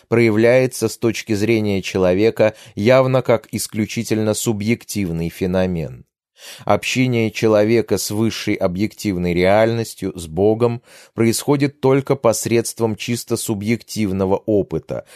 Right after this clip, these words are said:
знания его, почитания его, осознания сыновства по отношению к нему.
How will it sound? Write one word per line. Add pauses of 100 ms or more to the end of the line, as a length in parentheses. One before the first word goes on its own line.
(140)
знания
его,
почитания
его, (180)
осознания
сыновства
по
отношению
к
нему.